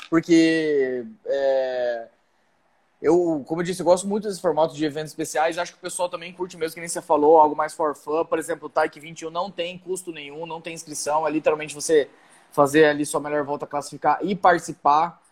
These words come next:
É um evento ali de duas baterias. Realmente a intenção é que seja algo divertido. Então, go-, legal ouvir você falar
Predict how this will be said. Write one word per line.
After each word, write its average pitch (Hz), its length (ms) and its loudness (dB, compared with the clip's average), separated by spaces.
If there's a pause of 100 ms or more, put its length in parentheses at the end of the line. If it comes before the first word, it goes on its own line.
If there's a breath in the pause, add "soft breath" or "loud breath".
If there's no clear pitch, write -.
(140)
É 123 60 -18
um 143 120 -8
evento 156 340 -6
ali 160 100 -8
de 151 140 -6
duas 175 200 0
baterias. 160 580 2
Realmente 180 440 -2
a - 20 -4
intenção 165 380 -4
é 175 40 -4
que 170 60 -8
seja 175 260 0
algo 180 220 4
divertido. 165 680 -2 (420 loud breath)
Então, 147 1040 2
go-, 170 200 8
legal 180 280 8
ouvir 185 160 -2
você 180 220 -6
falar 151 600 -4